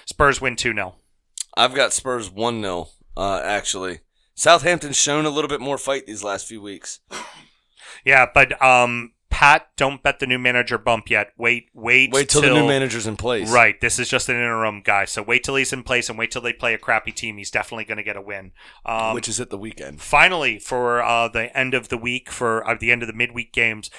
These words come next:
Speaker 1: Arsenal heads to Old Trafford. And you know what? I don't see any issues for the Gunners at Old Trafford or pl-, facing, uh, Jose Mourinho, which
Speaker 2: Nope.
Speaker 1: t-, tends to be a trouble for them. I see three to one to the Gunners, and, and Jose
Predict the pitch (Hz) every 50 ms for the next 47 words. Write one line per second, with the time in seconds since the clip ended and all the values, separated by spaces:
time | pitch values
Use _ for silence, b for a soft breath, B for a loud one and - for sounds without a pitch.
0 | B B B B _ 131 131 131 131 - - 139 131 123 - 139 135 135 - -
1 | - - - 147 131 127 - - - - 127 135 131 - 165 165 156 - - -
2 | 131 123 117 113 104 110 110 110 120 127 127 120 135 151 170 - - _ _ _
3 | _ _ _ _ _ _ _ _ - 117 120 117 123 131 131 - - - 131 135
4 | 139 139 139 135 139 139 - - 143 127 120 110 - - 127 117 117 - - 123
5 | 123 131 127 123 - 127 120 127 127 127 - - 139 127 127 123 - 147 147 143
6 | 147 139 - _ _ _ 127 120 127 127 127 123 - - 143 135 - - 135 127
7 | 123 - - 131 123 123 123 120 120 117 113 - 127 123 113 131 123 123 123 123
8 | 131 135 139 143 143 131 117 90 92 98 110 117 - - - B B B B B
9 | _ - - 151 151 151 160 160 147 - - 143 147 143 143 139 - - 147 139
10 | 147 151 147 - 165 160 160 170 180 180 B B B B - 131 143 - - 160
11 | 143 127 - 123 131 143 143 139 135 143 147 147 135 131 123 117 - 127 127 131
12 | 131 123 117 107 - - - - 143 127 123 120 117 113 117 - _ - 123 120
13 | 117 113 110 - - - 139 135 139 127 143 147 147 156 165 160